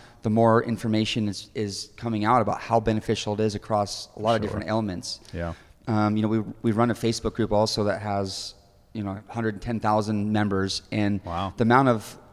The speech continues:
Speaker 1: ailments that people have. I mean, I think there's about ninety to a hundred different ailments that people use C B D for. So it's really a wide variety of things.
Speaker 2: That's so wild. So, w-, as far as when you said you wanna get the best products, best hemp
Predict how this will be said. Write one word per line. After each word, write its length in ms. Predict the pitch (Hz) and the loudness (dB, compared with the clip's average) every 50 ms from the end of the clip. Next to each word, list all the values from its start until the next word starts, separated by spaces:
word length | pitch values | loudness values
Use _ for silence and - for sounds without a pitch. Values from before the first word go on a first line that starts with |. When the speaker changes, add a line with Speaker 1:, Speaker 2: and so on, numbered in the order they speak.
| - - | -4 -2
Speaker 1:
ailments 380 | 117 120 123 117 107 104 - - | 0 0 2 0 0 -2 -4 -6
that 140 | 123 - - | -8 -6 -6
people 260 | 120 117 110 113 101 | -6 -4 -4 -4 -4
have. 340 | 95 107 110 110 107 98 101 | -2 0 2 2 2 2 2
I 40 | 101 | 0
mean, 140 | 101 101 | -2 -2
I 40 | 98 | -2
think 160 | - - 104 | -4 -6 -4
there's 180 | 113 110 101 98 | -2 -2 -2 0
about 460 | 98 101 98 92 - - - - - | 0 2 2 2 0 -4 -12 -10 -6
ninety 520 | - 104 104 107 117 120 110 113 113 110 104 - - | -2 0 2 2 2 2 0 0 -2 -2 -4 -6 -4
to 120 | - 110 | -2 -2
a 40 | 101 | 0
hundred 260 | 92 110 110 110 104 | 0 0 0 0 0
different 280 | 107 104 - 113 104 - | -2 -4 -4 -4 -4 -2
ailments 340 | 107 110 107 101 92 - - | 0 0 0 0 -2 -2 -4
that 140 | - - - | -6 -4 -4
people 460 | 113 113 - - 110 104 101 98 - - - - - | -4 -4 -2 0 -2 0 -2 -2 -6 -10 -18 -14 -6
use 240 | 110 107 113 113 - | 0 2 2 2 2
C 200 | - - 120 107 | 0 0 0 0
B 120 | 98 101 | 0 0
D 120 | 98 104 110 | 0 0 0
for. 320 | - - 110 101 98 98 | 0 -2 -2 -2 -2 -2
So 180 | - - - 107 | -4 -2 -2 -2
it's 220 | 98 - - - | -2 -2 -4 -2
really 200 | 113 120 123 120 | 0 2 4 4
a 80 | 110 104 | 4 4
wide 360 | 98 101 104 107 107 110 107 98 - - 98 | 4 4 4 4 4 4 2 -2 -10 -8 -4
variety 360 | 104 101 101 107 107 104 101 | -2 0 2 2 2 0 -2
of 60 | 92 | -4
things. 560 | - - 117 110 95 107 107 - - - - - - - - - - - - - - - | -4 -4 -4 -2 -2 -4 -6 -10 -12 -18 -20 -20 -20 -20 -20 -20 -20 -20 -20 -12 -8 -6
Speaker 2:
That's 140 | 110 - | -6 -4
so 120 | - - 78 | -2 -2 0
wild. 300 | 90 95 101 98 90 - | 2 2 2 2 2 2
So, 240 | - 131 117 - - - - - - - | 2 2 2 0 -4 -10 -16 -16 -12 -8
w-, 140 | 117 120 - | -8 -8 -6
as 120 | - 120 - | -6 -6 -2
far 260 | - 131 127 127 123 | 2 2 4 4 4
as 380 | 120 117 113 107 104 98 - - - - - - - - - - | 4 4 2 2 0 -2 -4 -6 -10 -18 -20 -20 -20 -16 -10 -4
when 160 | - 113 101 | -2 0 2
you 80 | 120 113 | 2 2
said 240 | - - 123 117 113 | 4 6 6 6 6
you 80 | 113 | 4
wanna 200 | 117 123 123 123 | 6 6 6 4
get 100 | 117 95 | 4 2
the 80 | 104 98 | 2 2
best 200 | 117 117 - - | 2 2 2 2
products, 400 | - 107 104 104 101 101 101 - | 2 2 4 4 4 2 0 0
best 240 | - 107 113 - - | 0 0 0 0 0
hemp 260 | 110 101 104 101 - | 0 0 0 -2 -4